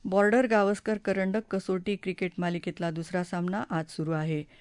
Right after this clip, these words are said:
ॲडलेड इथल्या ओव्हल मैदानावर सकाळी साडेनऊ वाजता सुरू झालेला हा सामना गुलाबी चेंडूच्या वापरासह दिवसरात्र खेळवला जात आहे. भारतीय संघानं नाणेफेक जिंकून प्रथम फलंदाजी करण्याचा निर्णय घेतला. मात्र ऑस्ट्रेलियन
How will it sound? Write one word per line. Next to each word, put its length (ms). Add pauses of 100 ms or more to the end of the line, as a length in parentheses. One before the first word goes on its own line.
(160)
ॲडलेड 440
इथल्या 540
ओव्हल 300
मैदानावर 560
सकाळी 360
साडेनऊ 440
वाजता 280
सुरू 260
झालेला 420
हा 160
सामना 380 (420)
गुलाबी 360
चेंडूच्या 480
वापरासह 760 (360)
दिवसरात्र 640
खेळवला 340
जात 260
आहे. 240 (440)
भारतीय 420
संघानं 500
नाणेफेक 520
जिंकून 320
प्रथम 460
फलंदाजी 480
करण्याचा 400
निर्णय 320
घेतला. 340 (480)
मात्र 340 (380)
ऑस्ट्रेलियन 680